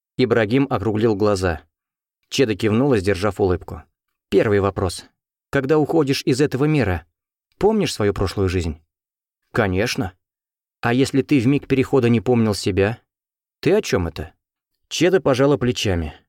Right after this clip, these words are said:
"Ну, вот если бы ты так напился, что забыл свою жену".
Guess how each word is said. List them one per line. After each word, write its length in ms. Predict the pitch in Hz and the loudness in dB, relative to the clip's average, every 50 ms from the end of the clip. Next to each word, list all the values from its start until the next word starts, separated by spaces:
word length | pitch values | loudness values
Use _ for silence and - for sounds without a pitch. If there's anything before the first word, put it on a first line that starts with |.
| _ _ _ _ _ _ _ _ _ | _ _ _ _ _ _ _ _ _
"Ну, 260 | - 180 208 220 - 165 | -2 0 0 0 0 0
вот 180 | 175 190 - | 0 0 2
если 260 | 180 185 151 - 175 | 0 0 0 0 0
бы 140 | 165 165 170 | 2 2 2
ты 140 | 147 - 175 | 2 2 0
так 220 | 160 180 - - | 2 0 0 0
напился, 480 | 170 175 170 - - 226 202 - - 104 | 0 -2 -2 0 0 0 0 0 -2 -4
что 160 | - - 120 | -4 -4 -2
забыл 260 | 120 160 160 180 170 | -2 0 0 0 0
свою 240 | - - 160 156 156 | 0 0 0 0 0
жену". 340 | 135 147 170 147 104 80 | 0 0 0 0 -2 -2